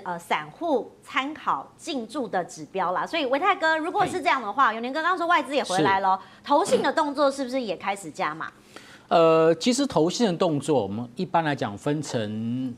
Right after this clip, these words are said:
Speaker 2: 三个步骤。
Speaker 1: 嗯。
Speaker 2: 我们在讲说每一季的一个投信到底是做账跟结账哦，大家都在问这个问题。可是我想跟大家报告是说，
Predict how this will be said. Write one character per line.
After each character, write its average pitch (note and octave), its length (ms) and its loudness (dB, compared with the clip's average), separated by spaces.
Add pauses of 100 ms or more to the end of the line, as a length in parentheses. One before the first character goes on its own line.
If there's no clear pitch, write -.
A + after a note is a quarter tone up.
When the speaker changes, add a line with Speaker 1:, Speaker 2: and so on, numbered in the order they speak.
Speaker 2:
三 - 400 -4 (140)
个 C#3 160 -4
步 A#2+ 300 -6
骤。 - 320 -8
Speaker 1:
嗯。 G3+ 360 -4 (720)
Speaker 2:
我 C#3 60 -4
们 F#3+ 140 0
在 B3 100 6
讲 B2 240 -2
说 E3+ 180 0
每 B2 200 -2
一 D3 80 -2
季 G#3+ 260 0
的 C3+ 140 0
一 B2 80 0
个 C3 160 0
投 G#2+ 260 -8
信 D3 220 -2
到 E3 100 -2
底 B2+ 80 -4
是 D3 160 -6
做 C#3 260 -2
账 B2 300 -4
跟 B2+ 220 -4
结 G2 260 -8
账 F#2+ 300 -4
哦， F2 100 -16
大 G3 80 -4
家 D3 100 0
都 C3+ 160 -4
在 B2+ 200 -2
问 A#2+ 180 -4
这 A#2 100 -8
个 G#2 120 -6
问 G2+ 320 -8
题。 F#2 100 -12
可 A#2+ 140 -10
是 A#2 120 -4
我 F3 140 2
想 G#2 160 -8
跟 C3 160 -4
大 A#2+ 160 -4
家 G#2+ 160 -6
报 G#2+ 220 -2
告 G2 200 -6
是 G2+ 160 -12
说， G2 320 -8